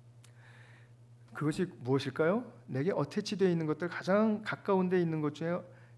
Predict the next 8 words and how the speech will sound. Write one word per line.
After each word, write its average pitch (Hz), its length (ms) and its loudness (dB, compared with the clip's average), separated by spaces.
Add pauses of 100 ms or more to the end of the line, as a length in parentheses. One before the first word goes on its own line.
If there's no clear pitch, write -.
(240)
이 131 300 -2 (100)
붙어 180 240 0
있는 170 220 4
것들이 147 320 0
무엇일까요? 135 800 -2 (1900)
한번 135 220 -12
속으로 165 340 -2
말해보세요. 127 640 -4